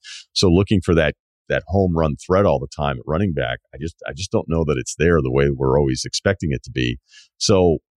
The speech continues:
Henry, I had to have, uh, even if people think he slipped, look at the numbers from last year, and that's without a starting quarterback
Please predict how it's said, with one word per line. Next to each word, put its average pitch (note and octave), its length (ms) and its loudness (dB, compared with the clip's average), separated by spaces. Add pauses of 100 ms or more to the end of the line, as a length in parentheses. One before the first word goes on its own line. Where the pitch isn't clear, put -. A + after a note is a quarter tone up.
(160)
Henry, C3 520 6
I F#2 140 2
had A2 280 2
to G2 100 4
have, F2+ 340 2 (420)
uh, C2 360 -4 (160)
even A#2+ 180 2
if G2 80 2
people G2 300 -2
think G2+ 160 -2
he C#2+ 100 -10
slipped, - 640 -2
look F#2 180 -2
at A2+ 80 -4
the E2 100 -2
numbers D#2 360 -2
from C#2 120 -8
last B1+ 360 -8
year, A#1+ 160 -8
and B1 80 -10
that's D#2+ 200 -2
without D2+ 400 0
a C2 60 -4
starting C#2 420 -2
quarterback C2 460 -2